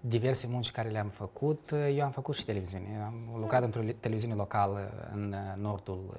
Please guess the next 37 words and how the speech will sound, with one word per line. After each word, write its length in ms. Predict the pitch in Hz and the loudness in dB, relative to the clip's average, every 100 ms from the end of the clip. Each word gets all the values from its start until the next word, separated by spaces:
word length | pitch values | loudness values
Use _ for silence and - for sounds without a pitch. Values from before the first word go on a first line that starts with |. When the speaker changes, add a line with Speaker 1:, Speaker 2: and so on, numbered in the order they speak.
| - | -8
Speaker 1:
Italiei. 540 | 101 - 98 104 143 190 - - - | -6 0 0 0 -2 -6 -12 -16 -6
Speaker 2:
A, 60 | 214 | 2
deci 140 | 190 | 2
se 140 | - 269 | 0 4
poate 380 | 440 - - | 10 10 8
să 160 | 190 202 | -2 2
mergi 280 | 196 196 - | 2 2 0
pe 120 | 190 | -2
profesie 500 | 190 196 202 185 180 | 0 2 2 2 -2
pe 140 | - - | -10 0
care, 340 | 185 175 185 202 214 - | 2 2 0 -6 -8 -10
uh, 40 | 185 | -6
bărbații. 580 | 196 208 180 - - - - 160 160 | 0 2 2 0 -4 -12 -12 -8 -4
Speaker 1:
Cel 200 | - 147 | 4 6
puțin 560 | 147 - 160 180 175 165 | 6 2 4 4 6 8
eu 60 | |
am 60 | 151 | 8
avut 180 | 151 127 | 8 6
norocul 360 | 123 104 - | 4 4 4
Speaker 2:
Mhm. 80 | 110 | 2
Speaker 1:
ăsta 420 | 113 - 131 131 127 | 2 0 2 0 -2
și 280 | - - | -6 -4
am, 240 | 123 120 120 | -4 -2 -2
uh, 60 | 117 113 120 | -4 -4 -4
am 120 | 113 113 | -4 -2
reușit 260 | 113 107 | -2 -4
și, 300 | 131 - 113 | -6 -8 -8
și 140 | 110 - | -8 -6
m-am, 140 | 113 113 | -4 -4
uh, 400 | 110 113 120 - | -4 -6 -6 -4
integrat 420 | 110 113 107 - | -2 -2 -2 -4
cumva, 480 | 110 107 110 120 - - - - - | -4 2 4 4 2 -10 -20 -12 -4
uh, 460 | 117 113 110 107 104 - | 0 0 0 0 -2 0
în, 280 | 127 127 117 - | 2 2 -2 -4
având 340 | 117 117 127 123 | -2 4 6 6
un 100 | 127 | 6
loc, 240 | 113 | 4